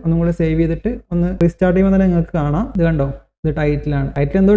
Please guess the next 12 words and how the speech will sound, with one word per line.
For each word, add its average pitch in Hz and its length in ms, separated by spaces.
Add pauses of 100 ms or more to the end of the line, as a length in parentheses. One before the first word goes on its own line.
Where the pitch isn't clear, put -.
ഡമ്മി 180 320
ടെക്സ്റ്റ് 220 260
ആണ്, 175 140
അത് 175 120
മൈൻഡ് 165 220
ആക്കണ്ട. 147 280
പക്ഷെ 214 220
നമുക്ക് 175 240
എന്ത് 175 100
ചെയ്യാൻ 180 140
പറ്റുന്നുണ്ട്? 165 400 (500)
ഡാറ്റനെ 160 360